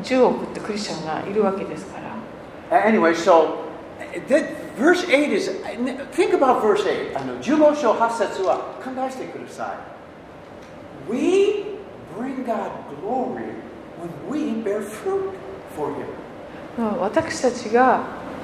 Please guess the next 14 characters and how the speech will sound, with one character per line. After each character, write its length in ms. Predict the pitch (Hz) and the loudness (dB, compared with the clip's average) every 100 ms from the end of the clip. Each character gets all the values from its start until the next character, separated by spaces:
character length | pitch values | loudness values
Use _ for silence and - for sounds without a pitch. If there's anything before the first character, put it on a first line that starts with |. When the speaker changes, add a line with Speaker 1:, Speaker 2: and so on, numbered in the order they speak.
| - - | -8 -2
Speaker 1:
あ 100 | 202 | 0
の、 140 | 202 196 202 - - - - - - - - - | 0 -2 -6 -8 -8 -8 -8 -8 -8 -8 -6 -6
た 120 | - 214 | -2 0
く 40 | |
さ 200 | - 320 | 6 8
ん 40 | |
の 60 | 254 | 8
実 160 | 214 202 | 8 6
を 40 | |
結 340 | 202 214 226 | 4 4 4
ぶ 100 | 240 | 2
こ 160 | 240 240 | 4 2
と 180 | 226 165 | 4 4
で、 380 | 254 330 349 | 6 6 6